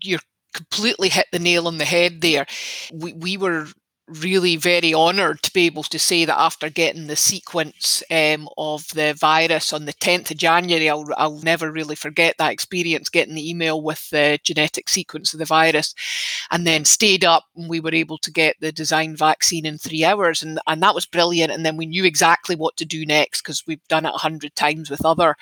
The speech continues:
with other vaccines that we've worked through, alb-, albeit that this was done much faster. But really,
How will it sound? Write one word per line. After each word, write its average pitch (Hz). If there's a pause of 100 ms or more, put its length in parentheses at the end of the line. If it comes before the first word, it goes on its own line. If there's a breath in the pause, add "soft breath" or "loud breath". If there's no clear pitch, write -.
(460 loud breath)
with 156
other 190
vaccines 160
that -
we've 151
worked 156
through, 139
alb-, 143
albeit 165
that 107
this -
was 151
done 151
much -
faster. 165 (640 loud breath)
But 202
really, 214